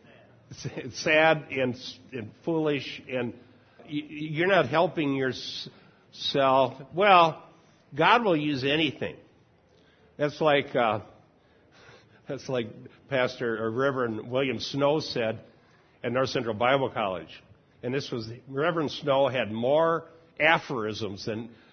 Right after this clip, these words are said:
and I, I, they're all, they're still stuck in my mind. And here's one of Reverend Snow's aphorisms. He said, "Every great man of God I ever met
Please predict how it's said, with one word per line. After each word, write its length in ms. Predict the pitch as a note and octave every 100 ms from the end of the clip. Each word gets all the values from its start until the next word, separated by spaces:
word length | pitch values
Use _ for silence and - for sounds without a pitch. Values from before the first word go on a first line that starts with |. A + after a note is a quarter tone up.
| -
and 100 | B2
I, 240 | C3+ B2+
I, 40 |
they're 180 | A#2+ B2+
all, 300 | B2+ C#3 B2+ -
they're 180 | C3
still 220 | B2+ - D3+
stuck 240 | - D3
in 80 | B2
my 140 | A2
mind. 280 | G#2 G#2+ D#2+ - _ _ _ - _ _ -
And 80 |
here's 160 | B2+ D#3+
one 160 | E3+ D3+
of 140 | A#2+
Reverend 280 | C3+ D3 B2
Snow's 240 | - B2+
aphorisms. 760 | B2+ B2+ C#3+ A#2+ G#2 G2 D#2 - - _ _
He 60 | C#3
said, 180 | D#3+ D3
"Every 240 | G3 F3
great 340 | C3 F3+ F3+
man 260 | C3+ D3+ D#3+
of 200 | D3 G#2+
God 240 | C#3 D3+ D3
I 140 | B2
ever 220 | C#3 F#3
met 320 | D3+ C#3+ G#2